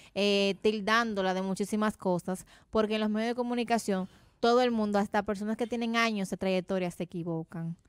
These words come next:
Entonces, creo que los nuevos talentos que han resurgido, más allá en este mundo de la comunicación de Santo Domingo, los que tienen años dentro de ese negocio,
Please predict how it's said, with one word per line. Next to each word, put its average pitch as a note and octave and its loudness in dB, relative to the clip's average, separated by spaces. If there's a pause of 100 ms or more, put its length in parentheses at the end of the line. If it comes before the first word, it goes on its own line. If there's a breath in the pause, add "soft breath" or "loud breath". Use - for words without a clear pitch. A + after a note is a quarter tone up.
(400 soft breath)
Entonces, G#3 2 (560)
creo A#3 6
que G3 2
los G#3 0
nuevos B3 0
talentos G3+ 0
que G#3 -4
han G3+ 0
resurgido, G3+ 2 (220 soft breath)
más G#3+ -2
allá A#3 0
en G#3 -4
este G#3 -6
mundo A3 -4
de A3 2
la G#3+ 0
comunicación G#3 0
de G#3 2
Santo G3+ 0
Domingo, F#3+ 2
los G3+ 2
que A3 -2
tienen C4 -4
años G#3+ -2
dentro G3+ -2
de G3+ 2
ese A3 -4
negocio, G3 -2